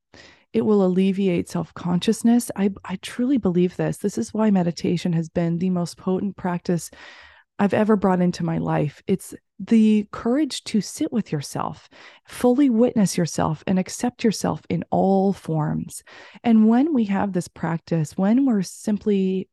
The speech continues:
in observation of our experience, we begin to realize that we are consciousness experiencing the thoughts,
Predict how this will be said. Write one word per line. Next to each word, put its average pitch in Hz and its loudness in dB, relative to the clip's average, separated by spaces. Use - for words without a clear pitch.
in 185 -2
observation 175 0
of 151 0
our 151 0
experience, 180 -2
we 226 -2
begin 220 2
to 233 -2
realize 208 0
that - -4
we 185 -6
are 175 -6
consciousness 180 -2
experiencing 175 0
the 151 -2
thoughts, - -6